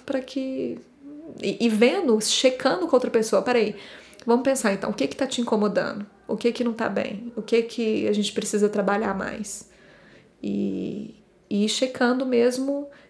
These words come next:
em termos de sentimento, de, de atitudes, né, de comportamento, o que que não tá bem, né, o, o que que... e aí cada caso vai ser um,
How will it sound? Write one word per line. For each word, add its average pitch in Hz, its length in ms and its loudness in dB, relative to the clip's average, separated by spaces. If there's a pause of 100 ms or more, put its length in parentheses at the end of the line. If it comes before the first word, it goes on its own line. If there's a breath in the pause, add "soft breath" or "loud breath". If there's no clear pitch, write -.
em 214 60 0
termos 214 320 4
de 214 60 -2
sentimento, 214 1120 0
de, 202 720 -6 (560 loud breath)
de 190 440 -2
atitudes, 208 680 2
né, 214 120 0
de 220 100 -4
comportamento, 208 920 0
o - 20 -10
que 202 240 -2
que 214 220 -4
não 202 180 2
tá 202 140 -2
bem, 202 640 4 (100)
né, 208 200 0
o, 202 80 4 (220)
o - 140 -12
que 214 140 4
que... 214 420 -2
e 214 60 6
aí 220 160 8
cada 392 260 2
caso 339 320 2
vai 403 120 4
ser 392 160 -2
um, 392 280 -4